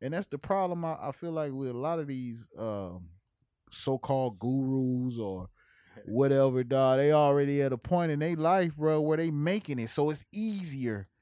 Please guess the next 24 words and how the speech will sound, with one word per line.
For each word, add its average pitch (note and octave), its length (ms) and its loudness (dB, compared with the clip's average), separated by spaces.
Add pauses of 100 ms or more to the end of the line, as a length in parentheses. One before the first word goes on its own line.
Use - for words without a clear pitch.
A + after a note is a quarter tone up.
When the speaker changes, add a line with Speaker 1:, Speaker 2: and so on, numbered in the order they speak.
(400)
Speaker 1:
for C3+ 140 -2
you D#3+ 180 0
to C#3 100 2
understand C#3+ 640 -2
it. G#2+ 100 -4
But A2+ 160 -4
that's D#3+ 160 0
how C#3 200 2
we C3+ 160 0
are C#3 200 2
as A#2 140 -2
human B2+ 240 -4
beings, A#2 400 -4
dawg. A2+ 220 -2
We A#2+ 100 -4
like B2+ 240 -4
the G#2 80 -10
shiny B2+ 400 -4
tools B2 480 -6
instead G#2+ 320 -6
of G2+ 80 -8
that G#2+ 140 -4
rusty A#2 400 -6
tool. G#2 400 -6